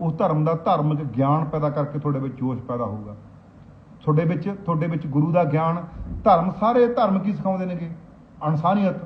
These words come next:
ਏਕਤਾ, ਥਵਾਕ, ਪ੍ਰੇਮ ਸਿਖਾਉਂਦੇ ਨੇਗੇ। ਉਹ ਸਿੱਖੋ ਪ੍ਰੇਮ, ਲੋਕਾਂ ਦੀ ਗੱਲ ਕਰੋ, ਲੋਕਾਂ ਦੇ ਮੁੱਦਿਆਂ ਦੀ ਗੱਲ ਕਰੋ, ਏਜੰਡਿਆਂ ਦੀ ਗੱਲ ਕਰੋ। ਇਸ ਕਰਕੇ ਮੈਂ ਨਾ ਜਾਤ ਪਾਤ ਨੂੰ ਮੰਨਣ ਵਾਲਾ ਬੰਦਾ, ਨਾ ਕੋਈ, ਮੈਂ ਕੋਈ, ਠੀਕ ਹੈ ਨਾ ਗੱਲ,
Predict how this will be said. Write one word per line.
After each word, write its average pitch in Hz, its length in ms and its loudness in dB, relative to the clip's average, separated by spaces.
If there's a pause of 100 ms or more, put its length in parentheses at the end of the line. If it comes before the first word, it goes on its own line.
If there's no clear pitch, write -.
(200)
ਏਕਤਾ, 165 420 0
ਥਵਾਕ, 156 560 2
ਪ੍ਰੇਮ 170 400 -2
ਸਿਖਾਉਂਦੇ 120 340 -8
ਨੇਗੇ। 113 160 -8 (320)
ਉਹ 208 60 -6
ਸਿੱਖੋ 170 360 -6
ਪ੍ਰੇਮ, 139 300 -2 (1000)
ਲੋਕਾਂ 180 300 2
ਦੀ 190 140 2
ਗੱਲ 165 140 0
ਕਰੋ, 170 200 -4
ਲੋਕਾਂ 180 240 -2
ਦੇ 190 80 0
ਮੁੱਦਿਆਂ 165 320 0
ਦੀ 175 140 -2
ਗੱਲ 160 120 0
ਕਰੋ, 165 260 -4
ਏਜੰਡਿਆਂ 165 320 0
ਦੀ 165 140 -4
ਗੱਲ 151 140 0
ਕਰੋ। 120 260 -6 (840)
ਇਸ 143 80 -8
ਕਰਕੇ 202 580 -4 (320)
ਮੈਂ 180 500 4
ਨਾ 165 160 2
ਜਾਤ 147 360 4
ਪਾਤ 160 200 2
ਨੂੰ 180 140 0
ਮੰਨਣ 175 160 2
ਵਾਲਾ 180 160 4
ਬੰਦਾ, 180 400 -2 (360)
ਨਾ 170 220 6
ਕੋਈ, 185 180 0
ਮੈਂ 175 280 4
ਕੋਈ, 180 200 -2
ਠੀਕ 156 160 -4
ਹੈ 185 60 2
ਨਾ 196 80 0
ਗੱਲ, 180 200 -4